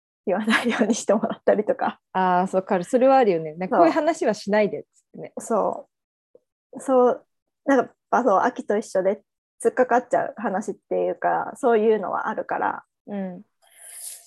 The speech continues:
Speaker 1: そこはね、気をつけてるけど。まあでも、まあ、悪いとは思わないよ。悪-、なんかそれが多分自分の中での正義っていうか、自分が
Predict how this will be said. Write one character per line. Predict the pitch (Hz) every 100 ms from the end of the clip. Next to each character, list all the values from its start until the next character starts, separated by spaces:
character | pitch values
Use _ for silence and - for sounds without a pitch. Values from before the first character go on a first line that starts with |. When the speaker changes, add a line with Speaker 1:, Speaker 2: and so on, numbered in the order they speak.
| _ _
Speaker 1:
そ | _
こ | -
は | 196
ね、 | 208 208 -
気 | 214
を | 214
つ | -
け | 226
て | -
る | -
け | -
ど。 | - -
ま | 311
あ |
で | 294
も、 | 294 190 170 - - _ _ _ _ _ _ - _
ま | 262
あ、 |
悪 | 226 339
い | 494
と |
は | 233
思 | 190
わ | 214
な | 180
い | -
よ。 | - - _
悪-、 | 233 233 262 247 -
な | 247
ん |
か | 220
そ | 226
れ | 214
が | 220 208
多 | - 220
分 | 170
自 | 185 202
分 | 208
の | 214
中 | 214 214
で | 180 -
の | - - _
正 | 220
義 | 185
っ | 185
て | -
い |
う | -
か、 | 165 165 -
自 | 214
分 | 202 190
が | 190